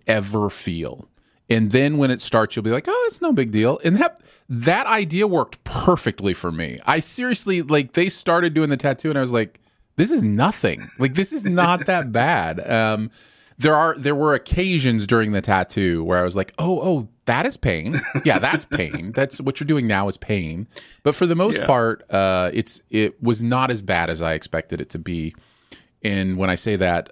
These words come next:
Speaker 1: uh, I don't want to bring down your expectations if you're going to get a tattoo. I would say
Speaker 2: <laughs>
Speaker 1: keep them up. You know, li-, leave
Speaker 2: Yeah.
Speaker 1: those expectations of the pain very, very high, uh,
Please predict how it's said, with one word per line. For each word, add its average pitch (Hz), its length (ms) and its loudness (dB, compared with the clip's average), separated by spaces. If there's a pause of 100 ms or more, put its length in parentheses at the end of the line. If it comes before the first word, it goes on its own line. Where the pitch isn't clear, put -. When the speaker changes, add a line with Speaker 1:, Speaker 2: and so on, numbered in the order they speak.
Speaker 1:
uh, 82 240 -2
I 78 60 -2
don't 104 240 -4
want 95 160 -4
to - 60 -18
bring 85 160 -8
down 156 200 2
your 156 80 2
expectations 82 600 -4
if 78 120 -8
you're 85 80 -4
going 80 200 -4
to 76 60 -10
get 80 120 -6
a - 80 -6
tattoo. 80 500 -6
I 87 120 -2
would 85 120 -6
say 127 360 0
Speaker 2:
<laughs> - 80 6
Speaker 1:
keep 165 260 -2
them 127 300 -2
up. - 320 -2 (100)
You 98 100 -6
know, 87 220 -6 (160)
li-, 143 200 4
leave 131 600 -2
Speaker 2:
Yeah. 131 100 6
Speaker 1:
those 127 140 6
expectations 98 680 -2
of 87 60 -12
the 85 80 -6
pain 80 260 -8
very, 82 240 -4
very 65 240 -6
high, 78 320 -4 (560)
uh, 73 360 -4